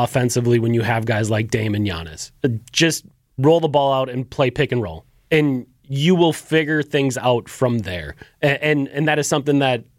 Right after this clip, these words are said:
Adrian Griffin was pretty reticent to do. He was trying to build a more robust offense. Uh, but, uh, as far as offensively, you can make that work pretty simply. Defensively, they have a lot of work to do,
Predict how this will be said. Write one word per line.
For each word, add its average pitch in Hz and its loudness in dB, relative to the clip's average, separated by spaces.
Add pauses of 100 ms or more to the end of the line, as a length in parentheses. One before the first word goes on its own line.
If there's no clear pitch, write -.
(260)
Adrian 135 2
Griffin 127 2
was 120 2
pretty 135 0
reticent 123 2
to 117 -2
do. 127 2
He 143 4
was 120 0
trying 123 -2
to 120 -4 (280)
build 127 2
a - 0
more 120 2
robust 110 0
offense. 131 0 (320)
Uh, 123 2
but, 120 -2 (220)
uh, 135 -8 (220)
as 143 0
far 170 2
as 117 -4 (140)
offensively, 120 0
you 131 2
can 135 2
make 127 2
that 123 0
work 120 -2
pretty 123 -2
simply. 120 0 (320)
Defensively, 139 2
they 127 0
have 135 2
a - 0
lot 127 2
of 117 0
work 113 -2
to 123 -4
do, 113 -2